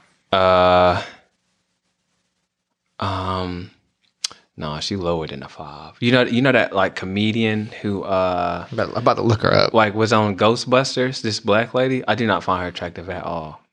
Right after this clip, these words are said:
Speaker 1: Or, like, Wendy
Speaker 2: What's her name?
Speaker 1: Williams. Wendy Williams.
Speaker 2: Wendy Williams is a five?
Speaker 1: Yeah.
Speaker 2: All right, I'm about to look her up. Wendy, I'm horrible with,
Speaker 1: <laughs>
Speaker 2: um, pop culture. Sorry. Um, okay. Uh, well, she's got too much,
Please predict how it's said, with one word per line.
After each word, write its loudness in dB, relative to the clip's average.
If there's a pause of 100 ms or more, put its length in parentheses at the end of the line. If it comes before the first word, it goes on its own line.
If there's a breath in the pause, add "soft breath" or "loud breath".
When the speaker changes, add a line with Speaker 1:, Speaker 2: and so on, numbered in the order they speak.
Speaker 1:
Or, 6
like, 4
Wendy 2
Speaker 2:
What's 2
her 6
name? 2
Speaker 1:
Williams. -8
Wendy 2
Williams. -2 (320)
Speaker 2:
Wendy 4
Williams 2
is -4
a -2
five? 2 (100)
Speaker 1:
Yeah. 0
Speaker 2:
All -6
right, -4
I'm -6
about -4
to -10
look -8
her -4
up. -8 (440)
Wendy, -2
I'm -4 (320)
horrible 4
with, 0 (200)
Speaker 1:
<laughs> -20
Speaker 2:
um, 0
pop 2
culture. 0
Sorry. 0 (920 loud breath)
Um, -2 (100)
okay. -2 (400)
Uh, -4 (1040 loud breath)
well, 8
she's 2
got 2
too 0
much, 0